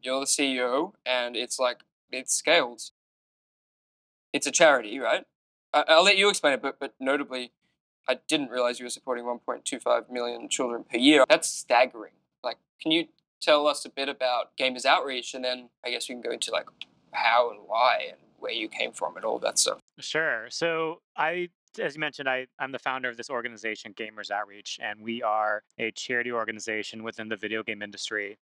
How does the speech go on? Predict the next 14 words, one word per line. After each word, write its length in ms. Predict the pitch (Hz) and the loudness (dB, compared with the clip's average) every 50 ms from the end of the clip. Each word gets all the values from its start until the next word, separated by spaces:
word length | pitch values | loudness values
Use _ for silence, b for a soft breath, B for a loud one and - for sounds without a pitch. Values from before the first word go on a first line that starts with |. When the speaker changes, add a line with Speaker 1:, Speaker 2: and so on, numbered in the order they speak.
| _ _ _ - | _ _ _ -4
Speaker 2:
that 340 | 123 117 117 107 107 110 - | -2 -2 -2 -2 -4 -6 -8
is 240 | 113 107 104 101 - | -8 -8 -6 -8 -8
helping 460 | - - 127 120 - - 120 117 113 | -6 -6 -6 -6 -6 -6 -8 -8 -8
to 400 | - - 117 110 110 107 104 107 _ _ _ _ _ - | -10 -8 -6 -6 -4 -4 -6 -8 _ _ _ _ _ -6
make 200 | 135 135 135 - | -4 -4 -4 -2
hospitals 460 | - 123 117 113 - - 127 110 104 107 | 0 0 0 0 -2 -6 -8 -8 -8 -6
more 160 | 110 107 104 | -6 -6 -6
fun. 280 | - - 110 98 92 _ _ _ _ _ - | -4 -4 -6 -6 -6 _ _ _ _ _ -12
So 140 | - - 139 | -6 -6 -4
we 140 | 123 131 123 | -2 -2 -2
go 180 | 135 131 131 | -2 -2 -2
into 120 | 131 123 117 | -2 -4 -2
healthcare 360 | 110 120 117 - - 123 - | -2 -2 -4 -4 -6 -6 -6
facilities, 720 | - 110 - - 117 113 117 110 117 113 110 110 - - | -6 -12 -8 -4 -4 -4 -2 -4 -4 -4 -4 -6 -10 -14